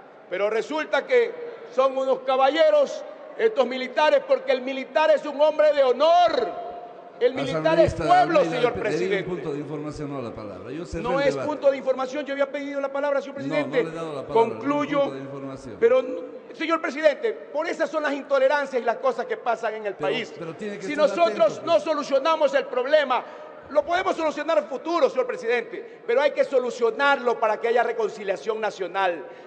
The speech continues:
Speaker 1: De lo contrario, solo será un acuerdo firmado al viento y después veremos las consecuencias. Quiero evitar, queremos evitar que haya más problemas entre trabajadores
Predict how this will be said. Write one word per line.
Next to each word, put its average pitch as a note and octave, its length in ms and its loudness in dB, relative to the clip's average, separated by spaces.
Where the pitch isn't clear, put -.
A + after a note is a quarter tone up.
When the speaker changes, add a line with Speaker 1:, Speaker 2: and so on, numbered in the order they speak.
Speaker 1:
De A#3 80 4
lo A#3 160 4
contrario, D4 720 2
solo C4 460 2
será B3 320 0
un B3 100 -8
acuerdo B3+ 540 0
firmado A3+ 440 -2
al G#3+ 120 2
viento A#3+ 500 -2
y G#3+ 160 -12
después G#3 540 2
veremos C4 440 2
las A3+ 120 0
consecuencias. G#3 720 -4
Quiero F4+ 380 4
evitar, D4 880 0
queremos F4+ 560 4
evitar C4+ 960 2
que A#3 140 6
haya A#3+ 460 4
más A#3 180 2
problemas A#3+ 600 2
entre G#3+ 280 -2
trabajadores G3+ 840 2